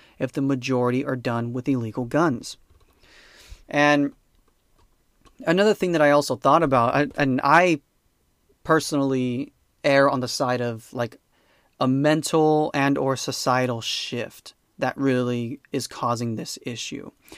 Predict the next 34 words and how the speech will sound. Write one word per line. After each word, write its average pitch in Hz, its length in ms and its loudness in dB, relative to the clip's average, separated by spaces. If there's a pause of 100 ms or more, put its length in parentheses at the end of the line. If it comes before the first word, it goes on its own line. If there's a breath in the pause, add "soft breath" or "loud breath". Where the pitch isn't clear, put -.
(360 loud breath)
Because 127 500 -2 (680 soft breath)
if 143 100 -4
we 156 80 2
think 185 260 0
about 147 280 4
it, 123 80 0
since 160 260 0
the 165 280 0
inception 151 680 0
of 143 80 -2
the 143 60 -2
Second 139 340 -2
Amendment, 123 500 -4 (340)
which 120 300 -10
is 117 140 -10
the 117 80 -6
right 117 220 -4
to - 60 -10
bear 120 320 -6
arms, 117 380 -8 (640)
there 156 400 4
were 165 600 2 (340)
few 190 800 -2
mass 147 340 0
shootings, 123 840 -4
even 156 380 -2
though 135 240 2
regulations 127 640 -2
got 127 200 -6
stricter 123 560 -6
beginning 135 720 2
in 135 240 -4
the 127 200 -6
eighties. - 480 -8